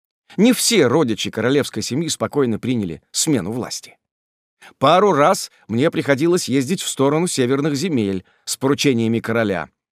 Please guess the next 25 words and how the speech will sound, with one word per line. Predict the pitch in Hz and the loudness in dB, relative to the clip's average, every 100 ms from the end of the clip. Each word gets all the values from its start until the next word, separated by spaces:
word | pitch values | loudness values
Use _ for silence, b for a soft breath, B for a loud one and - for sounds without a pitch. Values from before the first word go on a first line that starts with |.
| _ _ 120 | _ _ 2
И | |
я | 156 220 | 4 4
видел, | 220 170 131 | 2 0 0
как | 135 117 | 0 -4
чудовищно | 139 123 202 160 - 156 b b | -4 2 2 2 -2 -4 b b
опустели | 120 117 135 - 147 | -6 -2 -4 0 0
города, | 123 120 123 107 101 - _ _ _ _ | 2 2 2 0 -2 -4 _ _ _ _
как | - 196 113 110 | 0 0 0 2
гарью | 196 165 139 147 | 4 4 0 -2
и | 151 | -2
копотью | 131 - 170 139 - 123 - b | -6 0 0 0 -4 -6 -6 b
от | 139 - | -4 -2
сожженных | 160 123 117 151 123 120 | -2 -2 0 0 0 -4
трупов | - 185 226 - - _ _ | -2 -2 -2 -6 -8 _ _
были | 104 143 147 | 0 2 2
покрыты | 127 - 151 127 | 0 0 -4 -4
деревья | 104 123 143 117 95 | -2 0 0 0 -2
возле | 87 82 - | -6 -8 -10
кладбищ. | 82 67 - - - _ _ _ - | -10 -12 -14 -18 -20 _ _ _ -6
Да | 131 | -4
что | 123 - 220 | -2 2 2
кладбище! | 196 220 127 101 - - _ _ _ _ _ b | 4 0 0 -4 -10 -14 _ _ _ _ _ b
В | 110 117 | -2 4
некоторых | 202 220 - 160 127 | 4 2 0 -2 0
городах | 117 127 110 196 - | 2 2 2 0 0